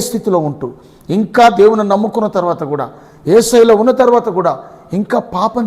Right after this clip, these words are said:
చేస్తూ ఉంటే, ఈరోజు ఈ పాపాత్మురాలైన స్త్రీ ఎలాగనైతే యేసయ్య పాదాలు కన్నీటితో కలిగి,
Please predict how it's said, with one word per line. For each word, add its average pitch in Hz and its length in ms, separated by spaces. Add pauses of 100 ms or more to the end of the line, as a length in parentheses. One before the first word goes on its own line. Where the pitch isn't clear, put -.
(140)
చేస్తూ 226 300
ఉంటే, 165 300 (560)
ఈరోజు 147 300 (100)
ఈ 147 80
పాపాత్మురాలైన 160 960
స్త్రీ 160 260 (440)
ఎలాగనైతే 214 540
యేసయ్య 185 720 (200)
పాదాలు 196 500
కన్నీటితో 202 540
కలిగి, 135 300